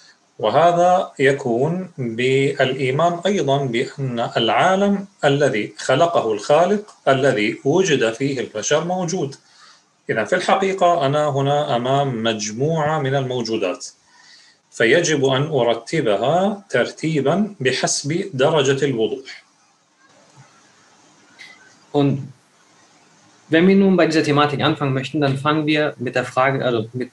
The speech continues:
Speaker 2: der Existenz an sich an, also der Frage nach der Existenz einer Sache. Und zwar, ähm, wir sprechen jetzt von den Handlungen des Menschen. Und wenn wir jetzt von den Handlungen des Menschen sprechen, dann zweigt sich das ab von der Vorstellung, dass der Mensch erstmal existiert.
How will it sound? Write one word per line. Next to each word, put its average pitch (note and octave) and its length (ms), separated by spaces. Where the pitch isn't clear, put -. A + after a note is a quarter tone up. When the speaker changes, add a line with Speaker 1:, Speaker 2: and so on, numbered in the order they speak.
Speaker 2:
der A#2 320
Existenz - 540
an B2 100
sich A#2 200
an, F#2+ 120
also A2+ 160
der A#2+ 80
Frage C#3+ 300
nach C#3 140
der - 120
Existenz C#3 580
einer A2 200
Sache. G2+ 260
Und C3+ 160
zwar, C3+ 480
ähm, A#2+ 380
wir C#3+ 140
sprechen E3+ 300
jetzt F3+ 80
von D#3+ 100
den C#3+ 160
Handlungen D#3 280
des - 160
Menschen. B2 360
Und A#2+ 360
wenn C#3+ 140
wir D#3 60
jetzt D3 100
von C#3+ 80
den C3+ 100
Handlungen D#3+ 260
des - 260
Menschen C#3+ 380
sprechen, F3 500
dann C#3 140
zweigt D3+ 320
sich C#3+ 120
das C#3 180
ab D#3 240
von C#3 180
der C3 120
Vorstellung, D#3 480
dass C#3 100
der C#3 120
Mensch C#3+ 220
erstmal C3+ 320
existiert. - 500